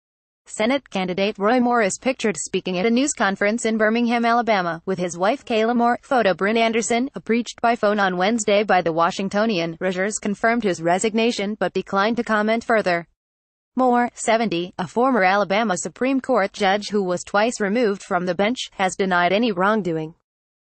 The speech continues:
He has accused the women of conspiring with Democrats,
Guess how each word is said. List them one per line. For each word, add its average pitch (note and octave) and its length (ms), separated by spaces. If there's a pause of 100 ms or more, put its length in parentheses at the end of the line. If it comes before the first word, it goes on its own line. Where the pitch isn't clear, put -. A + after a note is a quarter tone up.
(140)
He D#4+ 180
has D4 240
accused B3 400
the F3 100
women A3+ 300
of G#3+ 120
conspiring C4+ 640
with C#4+ 160
Democrats, G#3+ 640